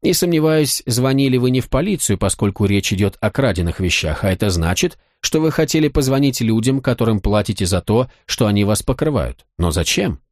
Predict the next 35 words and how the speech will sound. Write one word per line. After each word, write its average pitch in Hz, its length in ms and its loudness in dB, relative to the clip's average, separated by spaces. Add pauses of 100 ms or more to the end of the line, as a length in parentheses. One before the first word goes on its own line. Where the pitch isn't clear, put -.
(300)
Чтобы 95 280 0
сюда 185 280 2
прислали 107 480 0
трех 107 400 0
или 110 200 0
четырех 101 400 0
крепких 113 420 -2
парней? 113 420 -2 (320)
Послушайте, - 600 -2 (340)
обычно 202 400 0
я 131 80 2
только 123 320 0
за, 117 420 -2
тем 85 200 -4
более, 95 260 0
что 92 240 -2
я 92 220 2
весь 98 260 0
день 110 260 0
просиживал 98 640 0
задницу, 117 680 0 (200)
только 139 300 2
и 131 140 2
делал, 120 340 2
что 120 220 0
ждал 120 300 0
и 120 140 -4
языком 92 420 -2
чесал. 82 460 -2 (260)
Немного 147 420 2
размяться 143 520 0
мне 131 160 2
очень 127 200 -2
не 123 100 2
помешает. 123 640 -2